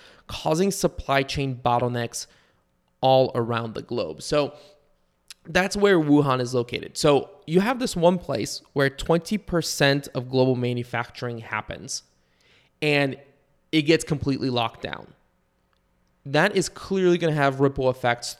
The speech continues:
throughout the world economies. And the really interesting thing here, um, that, you know, we almost kind of lucked out on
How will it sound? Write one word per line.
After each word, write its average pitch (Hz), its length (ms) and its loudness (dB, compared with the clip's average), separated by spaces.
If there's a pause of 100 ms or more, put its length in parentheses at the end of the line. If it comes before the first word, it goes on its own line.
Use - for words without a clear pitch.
throughout 123 600 0 (280)
the 127 80 -2
world 117 320 -2
economies. 78 640 -10 (400)
And 165 100 2
the 151 80 4
really 220 280 2
interesting 185 640 -2
thing 143 380 -4
here, 117 440 -8 (240)
um, 117 440 -6 (480)
that, 127 440 0 (640)
you 147 100 -2
know, 135 140 2
we 127 300 0
almost 143 440 0
kind 139 220 0
of 123 180 -2
lucked 117 480 -2
out 110 240 -4
on 156 400 -2